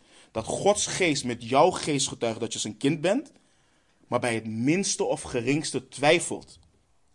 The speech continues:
of je wel gered bent. Dat is iets waar we mee moeten ophouden.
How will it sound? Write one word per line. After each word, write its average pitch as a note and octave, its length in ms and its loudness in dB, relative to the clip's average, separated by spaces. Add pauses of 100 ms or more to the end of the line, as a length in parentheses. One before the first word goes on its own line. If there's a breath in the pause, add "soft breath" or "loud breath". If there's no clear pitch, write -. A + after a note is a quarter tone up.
(320)
of - 180 -10
je A#2+ 80 -2
wel A2+ 120 0
gered A2+ 360 -6
bent. - 280 -18 (1600)
Dat D#3+ 200 4
is E3+ 160 -2
iets D3+ 160 -2
waar C3 140 4
we B2+ 80 0
mee B2 120 -2
moeten A#2+ 240 -6
ophouden. G2+ 400 -14